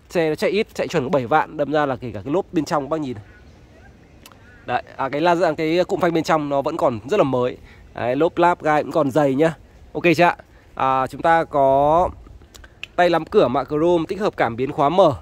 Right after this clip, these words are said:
Và tổng thể bên ngoài, vâng, tổng thể ngoại thất chiếc xe này thực sự cũng còn rất ok khi mà sơn si bên ngoài đẹp. Chúng ta về không phải làm gì, viền chân kính lẹp chrome. Đấy, các anh chị nhìn này.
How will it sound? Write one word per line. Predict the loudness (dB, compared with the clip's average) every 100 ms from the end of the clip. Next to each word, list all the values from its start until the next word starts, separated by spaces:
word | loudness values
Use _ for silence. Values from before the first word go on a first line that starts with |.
| -12 _ -20 -10
Và | -4 -4 -4 -10 -20 -20 -8 0
tổng | 2
thể | 4 2
bên | 2 2
ngoài, | 4 2 0 0
vâng, | 2 2
tổng | -2 -2
thể | -2 -2 -8 -18 -20 -20 -4
ngoại | 0 2
thất | 0
chiếc | -2
xe | 2 4
này | 4 0
thực | -2
sự | -8 -6
cũng | -4
còn | 2 2 2
rất | 2
ok | 2 2 4 4 2
khi | 0 2
mà | 2
sơn | 0 -2
si | -2 0
bên | 0 2
ngoài | 2
đẹp. | 2 0 -4 -20 -20 -20 -12
Chúng | 0
ta | 2
về | 2 0
không |
phải | 0
làm | -2
gì, | -2 -4 -4
viền | -6 -4
chân | -4
kính | -2 0
lẹp | 0 2
chrome. | 4 4 4 -2 -20 -20 -8
Đấy, | -2
các |
anh | 0 -2
chị | -4
nhìn | -4 -4
này. | -6